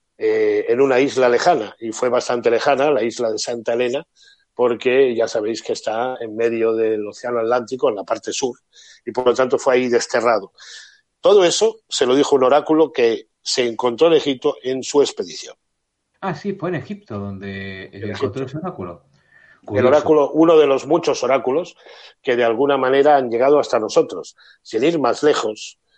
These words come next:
Speaker 1: la mayoría de oráculos relacionados con el enigma del tarot también vienen del país, ¿no? Vienen del sentimiento de Arcano, del sentimiento de Tot, sobre todo el dios de la escritura, y de ahí,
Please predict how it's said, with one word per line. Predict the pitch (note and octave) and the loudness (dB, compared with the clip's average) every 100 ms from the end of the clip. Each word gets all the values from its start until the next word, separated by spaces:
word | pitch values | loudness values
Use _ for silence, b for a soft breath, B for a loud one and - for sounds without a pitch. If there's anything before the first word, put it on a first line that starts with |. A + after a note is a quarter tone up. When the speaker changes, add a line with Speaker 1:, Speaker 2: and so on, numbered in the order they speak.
| _ _ _ _ | _ _ _ _
Speaker 1:
la | A#2+ A2+ | -4 -2
mayoría | A2+ A#2 B2+ C3+ | 0 0 4 4
de | B2 B2 A#2+ A#2 | 4 2 4 4
oráculos | B2 B2 C3 A#2+ A#2 - | 4 2 2 2 0 -2
relacionados | A#2 A#2 - A#2 C3 C3 A#2 | 0 0 0 -2 0 0 -2
con | - A#2+ A2+ A2 | 0 0 0 -6
el | A#2+ A#2+ A#2 A2 G#2+ G2+ _ _ _ | -4 -2 -2 -4 -6 -12 _ _ _
enigma | A#2 B2+ C#3+ A#2+ | -4 -2 -2 0
del | A#2 C#3+ | 2 2
tarot | C3+ B2 C#3 C#3 _ _ | 2 2 2 -2 _ _
también | A#2 A2 B2 A#2+ | -8 -2 -2 0
vienen | A#2+ A#2+ C3 B2+ | 0 0 -2 -2
del | A2 G#2 | -4 -4
país, | G#2 G#2 - - | -6 -6 -8 -14
¿no? | D3+ - | -16 -16
Vienen | - A2 A2+ | -10 -6 -4
del | A2 G#2+ G2+ F2+ | -4 -6 -8 -12
sentimiento | - A#2 A2 A2+ A#2+ A2+ | -10 -10 -6 -4 -4 -2
de | A2+ | -2
Arcano, | G#2 G#2 D3+ D3 F#3 G3+ B B B B | -4 -2 0 0 -2 -6 B B B B
del | A2+ A2+ | -4 -2
sentimiento | A#2+ A2 A2+ A#2+ A#2 A2+ | -2 -4 -2 -2 0 -2
de | G#2+ | 0
Tot, | D#3+ D#3+ D#3+ | 2 0 -2
sobre | - A2+ G#2 | -10 -8 -4
todo | B2 A2 | -2 -2
el | G#2+ | -2
dios | B2+ A2+ | -2 -2
de | A#2 | -2
la | A2 | -4
escritura, | - G#2+ G2+ D3+ D3+ F#3 B B B B | -8 -10 -6 -4 -4 -6 B B B B
y | A2+ | -6
de | A#2 | 0
ahí, | A#2+ C3+ F3 | 2 0 -2